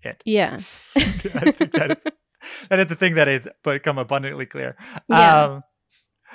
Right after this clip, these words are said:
Speaker 1: clearly, you, you were motivated by people knowing things about Peter, but, um,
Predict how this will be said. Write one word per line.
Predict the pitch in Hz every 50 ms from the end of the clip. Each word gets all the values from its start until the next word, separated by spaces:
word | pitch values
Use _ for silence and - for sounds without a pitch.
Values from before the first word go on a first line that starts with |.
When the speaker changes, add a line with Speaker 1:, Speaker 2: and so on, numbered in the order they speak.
| 226 220 202 185 - _ _ _ _ _ _ -
Speaker 1:
clearly, | - 185 202 214 233 240 226 214
you, | 196 180 175 170 185
you | - - 160 151 160
were | 156 151 147
motivated | 139 131 131 131 135 139 143 127 120 123 120 120 117 117 117 113 110 110 110 110 135 - -
by | 127 127 127
people | 123 - 131 123 - 127 120
knowing | 120 120 113 110 110 110 110 104
things | - 113 110 101
about | 110 104 113 113 - -
Peter, | - 107 107 107 110 117 -
but, | - 110 110 - _ _ _ _ -
um, | 123 120 110 107 104 104 101 101 107 123 139